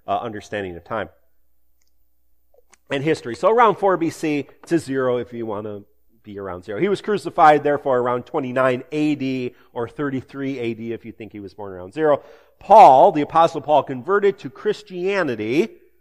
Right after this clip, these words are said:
around thirty-three A D, and between forty-four A D and forty-eight E-, A D, he made his first missionary journey to Asia Minor, where he started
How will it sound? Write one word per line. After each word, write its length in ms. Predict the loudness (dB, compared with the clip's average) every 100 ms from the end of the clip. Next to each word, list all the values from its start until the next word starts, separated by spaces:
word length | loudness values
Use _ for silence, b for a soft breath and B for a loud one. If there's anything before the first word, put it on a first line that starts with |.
| _ _
around 360 | -2 0 0 -2
thirty-three 760 | -2 -2 -2 -6 -8 -8 -8
A 180 | -8 -8
D, 360 | -6 -6 -6 -8 B
and 120 | -6
between 380 | -6 -6 -6 -6
forty-four 720 | -2 2 2 0 -2 0 2
A 120 | 0 -2
D 160 | -4
and 120 | -6
forty-eight 520 | -4 -6 -4 -2 -4 -4
E-, 180 | -12 -10
A 160 | -8 -8
D, 160 | -8 -12
he 140 | -8
made 180 | -6 -6
his 160 | -8
first 300 | -12 -12 -10
missionary 640 | -10 -10 -10 -8 -8 -8 -10
journey 420 | -12 -12 -10 -12 b b _
to 380 | -10 -6 -4 -6 b -8
Asia 280 | -6 -4 -6
Minor, 380 | -4 -4 -6
where 140 | -6 -6
he 100 | -8
started 560 | -8 -6 -4 -4 -6